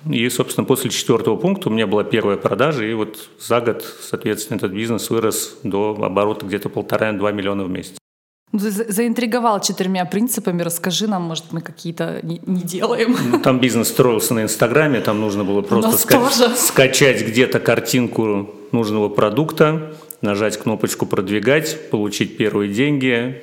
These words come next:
Speaker 1: и, собственно, заказать продукт, отгрузить под первые деньги заказ. Вот, собственно, мой бизнес начинался с девяти сворованных фотографий ерша, причем, как оказалось впоследствии, не все было ершом, часть была камбалой,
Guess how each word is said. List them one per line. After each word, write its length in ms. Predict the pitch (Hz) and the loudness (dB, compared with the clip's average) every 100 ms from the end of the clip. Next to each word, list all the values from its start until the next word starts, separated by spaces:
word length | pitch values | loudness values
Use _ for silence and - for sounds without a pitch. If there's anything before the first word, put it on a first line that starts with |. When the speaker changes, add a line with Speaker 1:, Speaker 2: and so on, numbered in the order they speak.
| - - | -10 -6
Speaker 1:
и, 120 | 104 | -2
собственно, 500 | - 104 - 104 98 | -2 -2 -2 -2 -2
заказать 540 | 98 110 101 107 - | -2 0 0 0 0
продукт, 420 | - 101 123 - | 0 0 0 -2
отгрузить 580 | 95 101 107 110 - - | -4 -2 -2 -4 -4 -4
под 200 | 101 - | -4 0
первые 340 | 110 104 101 101 | 0 0 0 -2
деньги 400 | 107 101 101 98 - - - - - - | -2 -2 -4 -6 -14 -20 -20 -20 -14 -6
заказ. 560 | 101 98 - 98 - - _ _ _ - - - - - | -2 -2 -2 -6 -8 -18 _ _ _ -20 -20 -20 -20 -6
Вот, 140 | - 110 | -2 0
собственно, 360 | 131 - 127 | 0 0 0
мой 460 | 120 127 120 117 107 | 2 2 2 0 0
бизнес 420 | 107 131 127 110 | 0 0 0 -2
начинался 500 | 113 - 113 107 - | -4 -2 0 0 -2
с 60 | 101 | -2
девяти 380 | 110 113 113 110 | -2 -2 -2 0
сворованных 560 | - 110 107 101 98 | 2 2 2 0 -2
фотографий 720 | - - 104 107 98 101 90 - - | -2 0 2 2 0 -4 -4 -8 -6
ерша, 480 | 107 104 - 139 156 - | -4 -2 0 0 0 -2
причем, 460 | 110 101 113 101 107 | -6 -2 -2 -2 -2
как 200 | 120 - | -2 -2
оказалось 400 | 104 101 107 98 | -2 0 0 0
впоследствии, 540 | - 104 110 101 - | -2 -2 -2 -2 -2
не 100 | 107 | -2
все 200 | 110 131 | 0 0
было 160 | 104 104 | 2 0
ершом, 400 | 104 - 120 110 | -2 0 0 2
часть 240 | - 104 | 2 2
была 180 | 98 101 - | 2 0 4
камбалой, 460 | 139 147 143 135 | 4 6 4 4